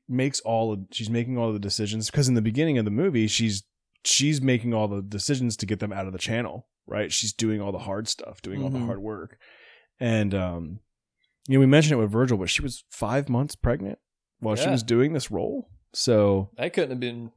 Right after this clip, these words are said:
Speaker 2: easy.
Speaker 1: No. Yeah. And I mean, uh, she's awesome. So I just wanna give her a
Speaker 2: <laughs>
Speaker 1: round of applause,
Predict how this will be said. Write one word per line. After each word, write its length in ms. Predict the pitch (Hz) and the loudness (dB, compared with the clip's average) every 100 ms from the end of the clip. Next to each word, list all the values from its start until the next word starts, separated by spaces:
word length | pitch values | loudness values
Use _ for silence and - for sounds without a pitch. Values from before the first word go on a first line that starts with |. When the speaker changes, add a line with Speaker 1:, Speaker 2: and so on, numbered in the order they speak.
| _ | _
Speaker 2:
easy. 420 | 120 120 120 127 139 - | -12 -10 -8 -10 -12 -16
Speaker 1:
No. 540 | 156 98 175 - - - _ _ | -2 4 4 4 -10 -20 _ _
Yeah. 360 | 127 95 69 123 _ | 0 0 -2 -12 _
And 140 | 127 | 2
I 40 | 123 | 4
mean, 280 | 131 123 | 6 4
uh, 260 | 107 117 110 | 2 2 2
she's 240 | 104 220 | 2 0
awesome. 460 | 151 92 - - 139 | 0 -2 -4 -8 -12
So 120 | - 127 | 0 0
I 40 | |
just 140 | 143 | 2
wanna 140 | 160 131 | 2 4
give 180 | 120 110 | 2 2
her 100 | 110 | 0
a 40 | |
Speaker 2:
<laughs> 0 | |
Speaker 1:
round 220 | 104 104 | 0 0
of 60 | 101 | -4
applause, 640 | 101 107 107 107 117 - | -6 -2 0 0 -4 -10